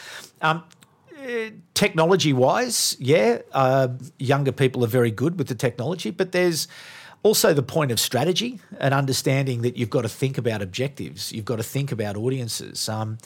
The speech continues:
and so, yeah, I, look, I think the, uh, uh, you know, academic institutions are improving in the way that they're, uh, developing the skills of people, uh, in our particular sector. Um, but, you know, it's gonna continue to change.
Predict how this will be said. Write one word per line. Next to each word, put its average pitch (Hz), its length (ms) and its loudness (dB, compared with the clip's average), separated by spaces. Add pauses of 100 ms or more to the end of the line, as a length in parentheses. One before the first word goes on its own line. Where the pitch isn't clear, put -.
(360)
and 156 180 2
so, 202 100 4
yeah, 185 220 2
I, 151 100 4
look, 180 280 2
I 151 80 4
think 196 240 0
the, 135 300 4
uh, 113 240 0 (840)
uh, 95 420 -10 (220)
you 131 100 -6
know, 101 220 -8
academic 120 500 0
institutions 107 640 -6 (100)
are 104 140 -2
improving 101 720 -6
in 104 120 -6
the 107 60 -8
way 101 420 -6 (120)
that 98 160 -10
they're, 95 340 -6 (340)
uh, 101 160 -8
developing 98 500 -8
the 98 60 -10
skills 101 440 -6
of 98 100 -14
people, 104 360 -10 (500)
uh, 107 400 -4
in 120 160 0
our 110 120 -2
particular 104 420 -8
sector. - 360 -4 (460)
Um, 120 460 -2 (760)
but, - 220 2 (200)
you 143 100 4
know, 123 140 2
it's - 160 -4
gonna 202 180 4
continue 117 400 -2
to 92 80 -8
change. - 500 -8